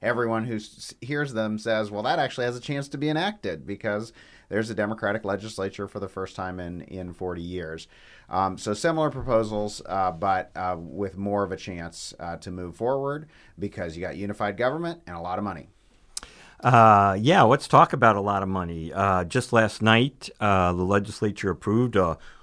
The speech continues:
Speaker 2: one point one billion dollar supplemental, uh, that's going to, uh, uh, go largely for, uh, economic development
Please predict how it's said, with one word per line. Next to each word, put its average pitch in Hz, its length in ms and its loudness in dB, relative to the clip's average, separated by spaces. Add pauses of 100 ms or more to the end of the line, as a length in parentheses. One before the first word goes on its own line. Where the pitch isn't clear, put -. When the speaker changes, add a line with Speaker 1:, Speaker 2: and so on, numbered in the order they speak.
(220)
Speaker 2:
one 107 400 4
point 110 380 2
one 104 300 4
billion 110 680 2
dollar 104 400 6
supplemental, 107 840 2 (400)
uh, 90 600 2
that's 92 280 -2
going 98 280 0
to, 92 440 -2
uh, 95 40 -4
uh, 85 1080 -4 (100)
go 104 400 2
largely 95 640 4
for, 92 600 2
uh, 85 180 -2
economic 101 560 0
development 113 640 2